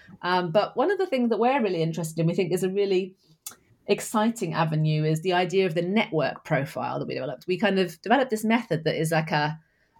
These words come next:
unique network fingerprint for people, and y-, that we then, uh, developed this method for clustering people. So, you know, if you can find a diplomat,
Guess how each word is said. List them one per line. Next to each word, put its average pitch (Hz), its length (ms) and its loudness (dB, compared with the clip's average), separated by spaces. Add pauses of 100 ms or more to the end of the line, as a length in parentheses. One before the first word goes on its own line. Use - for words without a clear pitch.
(720)
unique 220 380 2
network 220 480 0
fingerprint 202 760 -2 (600)
for 165 80 -2
people, 143 460 -4 (220)
and 170 240 0
y-, 180 200 -6
that 175 160 0
we 180 380 0 (300)
then, 202 640 2
uh, 175 160 4
developed 170 260 0
this 170 120 -2
method 175 360 2
for 160 320 0
clustering 151 560 0
people. 143 380 -2
So, 147 280 0 (440)
you 165 100 -2
know, 160 60 2
if 156 120 0
you 254 120 0
can 226 140 2
find 196 320 0
a 175 40 2
diplomat, 143 580 -2